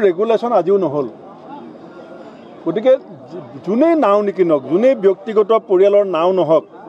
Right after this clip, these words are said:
সেই নাওখনে পানীত নমোৱাৰ সময়ত কেইজন মানুহক বহন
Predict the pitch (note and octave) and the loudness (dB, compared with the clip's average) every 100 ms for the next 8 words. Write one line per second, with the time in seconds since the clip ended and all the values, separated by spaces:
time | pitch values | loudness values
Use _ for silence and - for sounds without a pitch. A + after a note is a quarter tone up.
0 | - - - - - - - - C#4 G3+ | -20 -20 -20 -20 -20 -18 -6 0 0 2
1 | D#3+ G3+ A3 A3+ A3+ B3 C4 C4+ C4+ F#3+ | 0 0 -2 -4 -2 -2 -2 -4 -4 -4
2 | E3+ G3+ A#3+ G#3+ F#3+ F#3+ G#3 G#3+ G3+ F#3 | 0 0 -2 -2 -2 2 2 2 -2 -8
3 | F3 G3 A3+ - - F#3+ G#3+ A3+ A#3+ A3+ | -2 0 0 -4 0 2 4 2 -2 -2
4 | G3+ G3+ G#3+ F3+ D3+ | 0 0 0 -2 -2